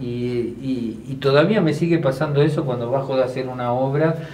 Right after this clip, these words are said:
y se acerca algún espectador y me dice, "La verdad, cómo me conmovió", o "cómo me hiciste reír", o lo que sea. O sea, modificaste una persona,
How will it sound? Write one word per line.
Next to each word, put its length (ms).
y 100
se 140
acerca 280
algún 260
espectador 680
y 60
me 140
dice, 600
"La 100
verdad, 380
cómo 260
me 120
conmovió", 640
o 120
"cómo 280
me 100
hiciste 340
reír", 560
o 80
lo 160
que 140
sea. 380
O 40
sea, 420
modificaste 600
una 220
persona, 540